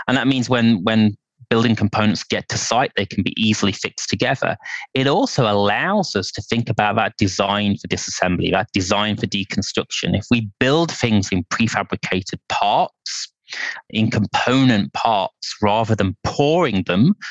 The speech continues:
on a site, it means taking them apart might be easier. So a, a prefabricated timber building lends itself to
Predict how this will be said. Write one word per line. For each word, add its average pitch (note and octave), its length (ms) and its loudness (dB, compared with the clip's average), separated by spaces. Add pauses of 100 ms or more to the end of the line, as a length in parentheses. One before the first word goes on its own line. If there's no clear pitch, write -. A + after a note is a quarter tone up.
(240)
on G#2+ 120 2
a F#2+ 60 2
site, G2 640 -4 (300)
it A#2+ 80 4
means A#2+ 320 4
taking C3+ 480 2
them A2+ 160 6
apart G2+ 480 0 (160)
might G2+ 420 2
be G2+ 80 -2
easier. B2 600 0 (360)
So A#2 520 0
a, B2 60 0 (120)
a B2+ 80 0
prefabricated B2 920 -2
timber C#3 360 2
building F#2+ 500 0 (560)
lends C#3+ 500 6
itself - 400 -2 (840)
to A2 260 0